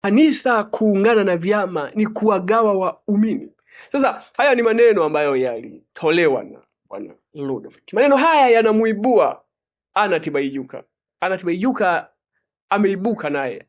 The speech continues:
akazungumza akisema kwamba tusimpe shetani nafasi ya kutugawa kwa kisingizio cha propaganda za udini,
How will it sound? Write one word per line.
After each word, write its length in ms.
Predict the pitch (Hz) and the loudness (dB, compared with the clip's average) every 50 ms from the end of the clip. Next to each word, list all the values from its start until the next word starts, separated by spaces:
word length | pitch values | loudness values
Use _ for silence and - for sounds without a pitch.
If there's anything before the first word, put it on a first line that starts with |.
| _ _ _ | _ _ _
akazungumza 1000 | - 160 - - 175 165 160 156 160 156 156 156 151 151 139 131 127 107 - - _ _ _ _ _ _ _ _ | -10 -10 -6 -4 -4 -2 -2 -2 -2 0 0 0 0 -2 -2 -4 -6 -8 -10 -14 _ _ _ _ _ _ _ _
akisema 520 | - 151 - - 147 - - 185 160 139 127 | -12 -10 -10 -12 -8 -4 -4 -2 -2 -4 -6
kwamba 480 | - - 123 131 127 123 - 104 - _ _ _ _ _ _ _ _ _ _ _ _ _ _ _ _ _ _ _ _ _ _ _ _ _ _ _ _ _ _ - | -8 -10 -10 -10 -10 -12 -12 -14 -16 _ _ _ _ _ _ _ _ _ _ _ _ _ _ _ _ _ _ _ _ _ _ _ _ _ _ _ _ _ _ -8
tusimpe 580 | 190 175 - - 208 220 247 233 214 196 165 | -6 -6 -2 -2 0 0 0 0 -2 -2 -4
shetani 920 | 156 - 156 147 151 - 170 165 160 151 139 131 131 127 123 123 98 - _ _ _ - | -2 -4 -6 -6 -4 -4 -2 -2 -2 0 -2 -2 -4 -4 -6 -10 -14 -16 _ _ _ -8
nafasi 1160 | 139 135 131 131 135 - - 165 151 156 156 147 139 - - - - 151 143 139 135 - - _ _ - | -6 -6 -6 -6 -10 -8 -6 -4 -4 -4 -6 -8 -12 -16 -20 -20 -18 -18 -16 -16 -16 -18 -20 _ _ -10
ya 260 | - 143 135 135 131 | -6 -4 -4 -4 -4
kutugawa 1120 | 135 135 - 151 139 - - - - 139 135 135 131 135 135 139 131 120 - - - - _ _ _ _ _ _ _ _ _ _ _ _ _ _ _ | -6 -6 -4 -4 -4 -4 -6 -8 -6 -6 -6 -4 -4 -2 -2 -2 -2 -4 -6 -8 -12 -14 _ _ _ _ _ _ _ _ _ _ _ _ _ _ _
kwa 140 | - - 143 | -4 -4 -4
kisingizio 840 | 131 - 151 139 - - 143 135 131 131 131 131 139 147 147 131 | -2 -4 -6 -6 -4 -2 -2 -2 0 -2 -4 -4 -2 -2 -2 -2
cha 280 | 131 - - - 95 - - _ _ _ _ _ _ _ _ _ _ | -2 -4 -8 -8 -8 -8 -10 _ _ _ _ _ _ _ _ _ _
propaganda 840 | - 151 151 - 143 135 135 135 147 151 156 151 143 135 127 123 120 | -4 -4 -2 -2 -4 -6 -2 -2 -2 0 0 -2 -2 -4 -4 -4 -6
za 200 | 127 131 117 - | -6 -8 -8 -8
udini, 640 | - 127 120 123 131 131 127 117 107 113 - _ | -10 -12 -12 -8 -8 -6 -6 -6 -10 -14 -16 _